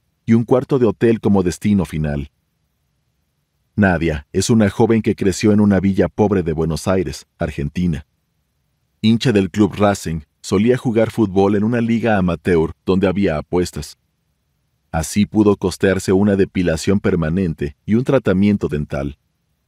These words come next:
A mediados de dos mil diecisiete hizo su maleta,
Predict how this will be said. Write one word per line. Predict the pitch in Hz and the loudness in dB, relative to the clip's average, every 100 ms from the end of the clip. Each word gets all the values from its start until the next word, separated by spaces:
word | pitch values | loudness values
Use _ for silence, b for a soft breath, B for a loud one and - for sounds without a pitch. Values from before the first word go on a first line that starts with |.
| _ _ _ _ - | _ _ _ _ -4
A | |
mediados | 85 87 107 123 135 | 0 2 2 2 0
de | 110 | 0
dos | 101 104 | 0 0
mil | 101 | 0
diecisiete | 95 - 82 90 80 - 71 _ - | 0 -4 -6 -4 -2 -4 -10 _ -6
hizo | 101 95 | -4 -2
su | - | -2
maleta, | 87 78 85 90 - 73 | -2 0 0 -2 -4 -8